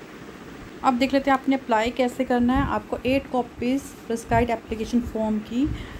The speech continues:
फिलअप करनी है and attach कर, जो कि attached है appendix ए में with this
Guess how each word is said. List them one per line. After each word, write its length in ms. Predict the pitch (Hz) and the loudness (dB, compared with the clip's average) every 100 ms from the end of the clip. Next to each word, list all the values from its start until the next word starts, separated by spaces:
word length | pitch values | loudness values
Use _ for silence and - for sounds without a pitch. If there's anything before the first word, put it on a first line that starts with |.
| - - | -2 4
फिलअप 240 | 254 277 - | 4 4 4
करनी 340 | 262 254 269 | 6 6 6
है 320 | 269 311 339 | 6 4 2
and 140 | 226 220 | -2 -4
attach 460 | 214 214 220 233 | -4 0 0 0
कर, 480 | - 240 226 - 208 208 | -2 -2 -2 -2 -2 0
जो 80 | 208 | 0
कि 160 | 254 | 2
attached 520 | - 196 208 214 214 | 0 2 4 2 0
है 260 | - 233 - | -2 0 0
appendix 460 | - 208 208 208 - | 0 0 0 -4 -6
ए 160 | 202 202 | -4 0
में 240 | 247 339 | 0 0
with 140 | 233 190 185 | -2 -2 0
this 120 | 214 | 0